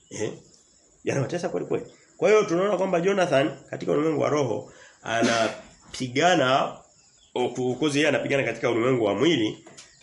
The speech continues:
Eh, m-, muda wote agano la kale lilikuwa linakuja kutimizwa rohoni. Kama sehemu nyingine Mungu anasema, eh, pa-, sa-, eh, eh, Stefano anawalaumu wa,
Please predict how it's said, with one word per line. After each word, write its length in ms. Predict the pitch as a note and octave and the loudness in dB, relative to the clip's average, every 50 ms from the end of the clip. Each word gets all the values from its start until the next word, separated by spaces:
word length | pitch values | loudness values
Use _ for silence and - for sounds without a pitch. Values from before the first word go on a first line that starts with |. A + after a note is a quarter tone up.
| - | -6
Eh, 380 | - - C#3 D#3 D#3 - - - - - - | -2 0 0 0 0 -2 -4 -8 -14 -12 -8
m-, 240 | - E3 F3 G3+ - - | -6 -6 -6 -6 -6 -6
muda 280 | F3 F#3+ G#3+ G3+ G3 | -6 -4 -2 0 2
wote 560 | F#3+ G3+ G#3 G#3+ G#3 G#3 E3+ D#3+ E3 E3+ E3 - | 2 4 4 2 2 2 0 -2 -2 -2 -2 -2
agano 400 | - C3+ C#3 D#3+ F3+ F#3 F#3 F3 | -2 -2 0 2 2 2 2 2
la 120 | D#3 C#3+ | 2 0
kale 320 | C3+ - - E3 E3 F3 E3+ D#3 | 0 0 0 0 0 2 0 -2
lilikuwa 480 | D3 C#3 C3 C3 B2 - - D#3 D#3+ C#3+ | -2 -2 -4 -4 -4 -6 -4 -4 -2 0
linakuja 420 | C3+ A#2+ A2+ G#2+ - C3 B2 A#2+ | 0 0 -2 -2 -4 -6 -8 -8
kutimizwa 520 | G#2+ - - - G#2+ F#2 G2 F#2+ - G#2+ - | -8 -10 -14 -12 -10 -8 -8 -8 -8 -10 -14
rohoni. 320 | - - - - - - - - - _ _ - - - - _ _ _ _ _ _ _ - - _ _ - - - - - - - - | -14 -18 -20 -20 -20 -20 -20 -20 -20 _ _ -20 -20 -20 -20 _ _ _ _ _ _ _ -20 -20 _ _ -20 -20 -20 -20 -20 -20 -10 -4
Kama 440 | C#3+ D3+ E3 D#3 D3+ C#3+ A#2 - - | -2 0 0 0 0 0 -2 -4 -4
sehemu 220 | - - D3+ D#3 D3 | -2 0 2 2 2
nyingine 280 | C#3+ C#3 C#3+ D3+ D3 | 2 2 2 2 2
Mungu 160 | C#3+ C#3+ C#3+ | 2 2 2
anasema, 500 | C#3 B2+ A#2+ - - C#3+ C#3 B2 A#2 A2+ | 2 0 -2 0 0 2 2 2 2 0
eh, 560 | A#2 - - - - G#2+ G#2 G2 G2 F#2+ - - | -2 -2 -4 -6 -6 -6 -6 -6 -6 -6 -8 -10
pa-, 140 | - - | -10 -10
sa-, 220 | - - - - - - - | -8 -8 -8 -10 -8 -8 -6
eh, 300 | G#2+ G#2+ G2+ G2 F#2+ F#2 - - - - _ - - _ _ _ _ - - - G#2+ A2 | -6 -4 -4 -6 -6 -8 -12 -16 -20 -20 _ -20 -20 _ _ _ _ -20 -12 -6 -4 -2
eh, 380 | A2 G#2 G2+ G2+ G2 G2 - - - - - | -2 -2 -2 -4 -6 -8 -10 -12 -14 -16 -14
Stefano 760 | - - - C#3 A2+ - E3 E3+ E3 C#3+ B2 A#2+ A#2+ - - - - | -14 -8 -6 -6 -4 0 2 2 2 4 2 2 0 -2 -6 -10 -6
anawalaumu 1040 | - A2 A#2+ B2 A#2+ A#2 A#2+ A#2+ A#2 B2 C3 D3 A2+ - C#3 B2+ A#2+ B2 C3+ C3+ - - - - | -2 0 0 2 2 2 4 4 4 4 4 4 4 4 4 4 4 2 0 -2 -8 -16 -16 -10
wa, 300 | - G#2+ A2 G#2+ G#2 G#2 | -4 -2 0 2 2 0